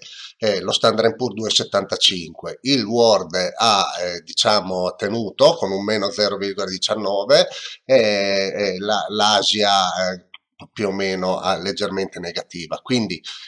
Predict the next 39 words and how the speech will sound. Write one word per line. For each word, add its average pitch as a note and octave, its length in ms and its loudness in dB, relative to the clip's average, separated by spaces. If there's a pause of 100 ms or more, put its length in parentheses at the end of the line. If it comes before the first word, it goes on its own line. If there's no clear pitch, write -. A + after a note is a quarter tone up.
(100)
qual G#2+ 240 4
è B2+ 340 6
il, A2 320 -2
eh, G2 640 -2
market A2 540 0
mover F#2+ 640 0
della F2+ 460 -2
settimana? F2+ 680 -2
È A2+ 40 0
stato C#3 640 4
la F#2+ 500 2
dichiarazione F#2+ 540 -4
di F#2 160 -4
Powell A#2 600 4
di G2 100 -8
un G2+ 80 -8
rialzo G2+ 420 0
dei F#2+ 200 -6
tassi G2 360 2
di F#2+ 320 -6 (320)
cinquanta A2+ 560 2
basis G#2 380 -2
point, F#2 440 -2
adesso F#2 460 0
il E2 140 -10
quattro F2+ 480 0
o E2 180 -6
cinque F#2 360 -4
di F2 100 -8
maggio, E2+ 340 -2
adesso E2+ 320 -6
non E2+ 100 -8
ricordo, F2+ 440 -6
però F2+ 260 -8
fra G2 120 -2
un G2 60 -4
paio F#2 180 2
di E2 100 -10
settimane. D#2+ 600 -4